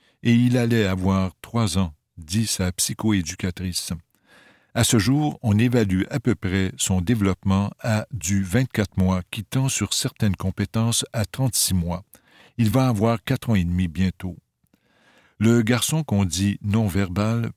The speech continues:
peut maintenant communiquer certains besoins avec des mots, précise-t-elle.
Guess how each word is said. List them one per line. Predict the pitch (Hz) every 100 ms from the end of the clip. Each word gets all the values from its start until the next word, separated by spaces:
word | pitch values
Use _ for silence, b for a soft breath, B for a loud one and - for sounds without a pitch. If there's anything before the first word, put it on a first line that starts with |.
| -
peut | 110
maintenant | 110 127 - 113 110
communiquer | 135 135 107 87 - 90 87 95 _
certains | - - 135 - 123
besoins | 98 82 95 101 -
avec | 117 131
des | 82 95
mots, | 85 87 78 -
précise-t-elle. | 98 - 101 - 101 87